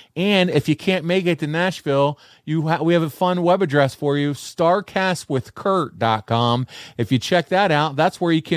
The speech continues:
order it and watch it all exclusively on Fight T V, starcast with kurt dot com, uh, and enjoy that show there. And then finally, as we kicked off this week, it is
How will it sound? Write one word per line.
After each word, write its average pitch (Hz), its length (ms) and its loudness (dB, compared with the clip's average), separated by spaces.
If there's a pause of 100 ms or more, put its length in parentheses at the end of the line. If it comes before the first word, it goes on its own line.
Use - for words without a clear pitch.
(180)
order 175 340 2
it 165 100 2
and 143 120 -2
watch 156 280 -2
it 165 60 0
all 165 340 2
exclusively 143 1040 -2 (300)
on 120 260 0
Fight 135 400 0
T 147 280 -2
V, 98 380 0 (260)
starcast 143 800 0
with 120 240 -4
kurt 135 420 -2
dot 107 280 -2
com, 123 420 0 (320)
uh, 101 140 -2
and 107 140 -2
enjoy 117 440 2
that 107 260 -2
show 101 260 0
there. 117 400 2 (300)
And 131 100 -4
then 151 140 2
finally, 156 540 0
as 90 120 -4
we 98 100 -4
kicked 120 300 -4
off 117 240 2
this 117 260 -6
week, 98 300 -4
it 113 100 -2
is 135 240 2